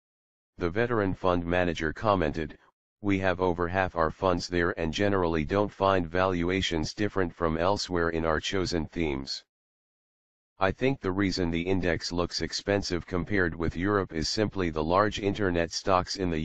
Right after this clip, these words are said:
U S A and the large number of banks in the European index. The market has seemingly been willing to pay ever higher multiples for technology companies while shunning banks.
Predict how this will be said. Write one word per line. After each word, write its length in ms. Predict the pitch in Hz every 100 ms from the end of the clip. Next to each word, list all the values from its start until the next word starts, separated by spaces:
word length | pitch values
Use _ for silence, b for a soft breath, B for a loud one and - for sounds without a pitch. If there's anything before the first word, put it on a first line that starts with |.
| 98
U 100 | 104
S 200 | 98 92
A 180 | 85 123
and 160 | 87
the 100 | 80
large 360 | 80 90 104 82
number 340 | 90 92 95
of 200 | 90 78
banks 360 | 85 92 95 -
in 140 | 98
the 80 | 85
European 600 | 80 92 90 110 98 87
index. 640 | 85 92 82 73 - - - _ _ _ _ _ _ _ _ _ _ -
The 100 | 87
market 440 | 101 139 135 120
has 200 | 90 85
seemingly 540 | - 113 101 90 90 78
been 240 | 87 80
willing 320 | 98 104 90
to 120 | 82 80
pay 280 | 98 92
ever 260 | 95 98 98
higher 360 | 85 101 104 87
multiples 580 | 92 101 85 76 73
for 200 | - 85
technology 760 | 80 87 82 90 90 85 80 82
companies 580 | - 92 87 78 76 78
while 260 | 82 80
shunning 440 | - - 95 85 71
banks. 560 | 90 78 69 - -